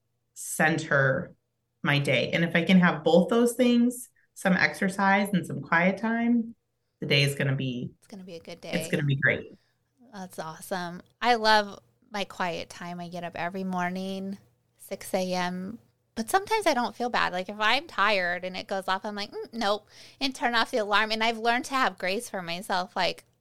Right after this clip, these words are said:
Speaker 2: I slept, and clearly that's what my body needed.
Speaker 1: Yes.
Speaker 2: And I'm not gonna
Speaker 1: Yeah.
Speaker 2: feel bad about the fact that I didn't get up at six A M, get my cup of coffee, and do my Bible study.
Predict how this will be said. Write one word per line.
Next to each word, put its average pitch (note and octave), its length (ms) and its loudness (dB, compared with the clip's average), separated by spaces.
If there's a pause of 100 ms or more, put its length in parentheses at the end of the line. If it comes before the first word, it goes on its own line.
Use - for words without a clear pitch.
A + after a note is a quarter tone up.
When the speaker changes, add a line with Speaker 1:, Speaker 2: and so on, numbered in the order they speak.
(160)
Speaker 2:
I G#3 240 -2
slept, - 800 -2 (100)
and G3 220 -10
clearly F#3+ 360 -6
that's F3+ 260 -8
what F#3 100 -10
my F3+ 120 -10
body F3 360 -10
needed. F3 520 -6 (100)
Speaker 1:
Yes. F3+ 120 4
Speaker 2:
And F#3 200 8
I'm G#3 120 -2
not F#3+ 240 2
gonna F#3 120 6
Speaker 1:
Yeah. A3+ 240 6
Speaker 2:
feel C#4+ 260 0
bad F#3+ 680 4
about F#3 260 -4
the G#3 100 -8
fact G3+ 320 -2
that F#3+ 120 -2
I F#3+ 60 0
didn't G3+ 180 -6
get G#3 140 -4
up F3+ 360 0 (220)
at E3 100 -20
six - 280 -6
A G#3+ 160 -2
M, F#3+ 280 -4
get F3 160 -6
my G3 100 -8
cup - 160 -10
of - 60 -20
coffee, F#3 380 -8
and F3 100 -10
do F#3 100 -10
my F3+ 160 -6
Bible F#3 380 0
study. F#3+ 520 -4